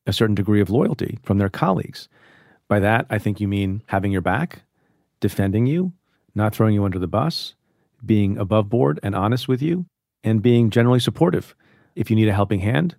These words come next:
you're there to support your colleague. That's what I understand to be loyalty in the workplace. Loyalty in friendship is incredibly important. You protect your friends, you protect your family. And I think loyalty is an incredibly important quality. And I think you can judge people on whether they're loyal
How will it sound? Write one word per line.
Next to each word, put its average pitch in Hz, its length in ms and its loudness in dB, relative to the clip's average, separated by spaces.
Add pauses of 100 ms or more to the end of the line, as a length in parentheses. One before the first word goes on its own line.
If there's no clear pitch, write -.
you're 110 160 2
there 107 140 4
to 104 60 0
support - 280 -2
your 104 100 -2
colleague. 131 420 -4 (520)
That's 117 180 2
what 110 80 2
I 117 80 4
understand 104 380 0
to 92 40 -6
be 95 80 -4
loyalty 92 540 -4
in 101 120 -4
the 92 40 -2
workplace. 135 600 -4 (540)
Loyalty 110 300 2
in 95 60 -2
friendship 123 440 0 (160)
is 110 140 0
incredibly 135 460 0
important. 170 480 -4 (320)
You - 80 -16
protect 120 280 -2
your 120 100 -2
friends, 131 360 -2
you 92 60 -6
protect - 340 -4
your 107 60 -2
family. 135 440 -2 (540)
And 117 120 4
I 120 40 4
think 120 160 2
loyalty 123 380 4
is 113 80 2
an 110 100 -2
incredibly 123 400 0
important 107 380 0
quality. 120 480 -2 (480)
And 104 80 2
I 104 60 2
think 120 100 2
you 117 60 2
can 120 160 4
judge 143 260 2
people 92 400 -2
on 107 160 2
whether 107 240 4
they're 101 140 2
loyal 95 500 0